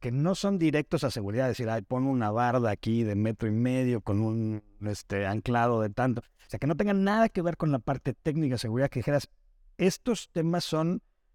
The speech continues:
los que a mí me hubiera gustado saber desde el principio y que sé, que tuve que aprender,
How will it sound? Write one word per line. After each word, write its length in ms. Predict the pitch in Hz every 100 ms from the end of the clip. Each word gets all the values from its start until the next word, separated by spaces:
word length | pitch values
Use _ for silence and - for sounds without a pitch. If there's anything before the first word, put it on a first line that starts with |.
| -
los 360 | 127 131 117
que 180 | - 131
a 40 | 123
mí 160 | 143
me 140 | 156 147
hubiera 200 | 143 139
gustado 440 | 131 - 143 139
saber 300 | 139 127 147
desde 260 | 151 143 139
el 120 | 135
principio 520 | 139 135 165 156 196
y 60 | 180
que 120 | 135
sé, 200 | - 156
que 220 | 147 147
tuve 180 | 135 175
que 80 | 143
aprender, 560 | 120 123 120 123 123